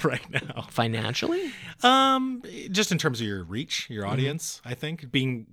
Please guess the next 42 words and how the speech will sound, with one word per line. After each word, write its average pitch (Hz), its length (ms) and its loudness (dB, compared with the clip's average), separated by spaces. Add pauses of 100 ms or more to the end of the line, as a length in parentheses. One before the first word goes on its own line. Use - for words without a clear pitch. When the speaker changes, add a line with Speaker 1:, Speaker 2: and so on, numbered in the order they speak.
(520)
Speaker 1:
being 135 220 2
there 117 140 2
first. 120 340 -2
Like, 160 120 0
there 185 140 0
is 190 120 2
a 151 60 0
big, 113 280 -2 (120)
uh, 110 180 -6
podcast 101 480 -8
out 98 80 -8
of 90 60 -12
Vancouver, 98 640 -10
uh, 90 160 -10
Stop 90 260 -10
Pod-, 92 280 -12 (280)
Stop 117 300 -4
Podcasting 110 440 -6
Yourself 104 240 -4
Speaker 2:
They've 127 140 4
Speaker 1:
is - 20 -2
Speaker 2:
been 127 180 4
around 131 160 6
Speaker 1:
huge. - 20 4
Speaker 2:
forever. 147 320 2
It 113 120 -6
Speaker 1:
Yeah. 160 160 6
Speaker 2:
is 110 100 2
huge, 147 380 -2
yeah. 131 180 2
Speaker 1:
And, 117 300 6
um, 110 420 2 (180)
you 143 100 0
know, 127 140 6
it's, 110 180 -2
it's 120 160 -8
quality 120 480 2
show. 113 300 2
It's, - 160 -8
it's - 240 -14
hilarious. 107 560 -6 (320)
Um, 95 500 -4